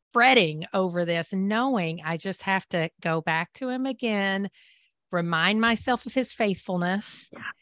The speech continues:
Speaker 1: and put myself back in a, a place of just submission and surrender."
Speaker 2: Yeah, yeah.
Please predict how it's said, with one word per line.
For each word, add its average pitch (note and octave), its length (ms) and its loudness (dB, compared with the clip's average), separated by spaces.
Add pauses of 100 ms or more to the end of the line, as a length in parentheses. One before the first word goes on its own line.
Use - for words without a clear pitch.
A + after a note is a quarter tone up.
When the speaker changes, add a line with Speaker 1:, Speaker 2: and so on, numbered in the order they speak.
(300)
Speaker 1:
and F#3+ 160 -2
put F3+ 220 0
myself G3 600 2
back F3+ 360 2
in F#3+ 120 -2
a, E3 120 0 (120)
a E3+ 140 2 (300)
place G#3+ 480 2
of F3+ 160 0
just - 300 -4
submission G3 600 -2
and G3+ 120 0
surrender." F#3 560 -2
Speaker 2:
Yeah, F3 160 2 (260)
yeah. F3+ 260 -4